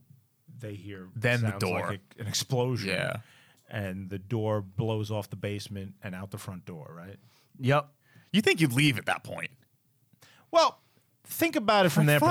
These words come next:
Speaker 1: perspective.
Speaker 2: this.
Speaker 1: They've poured <laughs> everything they have into the house.
Speaker 3: Yes.
Speaker 2: Yeah, I g-, yeah, but
Speaker 1: It's
Speaker 2: come
Speaker 1: like
Speaker 2: on.
Speaker 1: how,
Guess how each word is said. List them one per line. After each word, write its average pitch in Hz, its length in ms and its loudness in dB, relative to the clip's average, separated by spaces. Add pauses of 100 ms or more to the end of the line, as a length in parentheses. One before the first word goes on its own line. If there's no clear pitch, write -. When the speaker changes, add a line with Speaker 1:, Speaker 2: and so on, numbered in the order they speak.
Speaker 1:
perspective. 131 220 0
Speaker 2:
this. - 100 0
Speaker 1:
They've 151 220 2 (120)
poured 214 280 6
<laughs> - 40 -16
everything 151 400 6
they 120 120 2
have 107 380 0
into 90 180 -6
the 78 120 -12
house. 90 240 -8
Speaker 3:
Yes. - 480 -2 (400)
Speaker 2:
Yeah, 208 480 -8
I 170 60 -10
g-, - 180 -16
yeah, 208 300 -4
but 180 120 0
Speaker 1:
It's 107 120 -6
Speaker 2:
come 123 120 0
Speaker 1:
like 107 120 2
Speaker 2:
on. 117 80 -2
Speaker 1:
how, 117 540 -4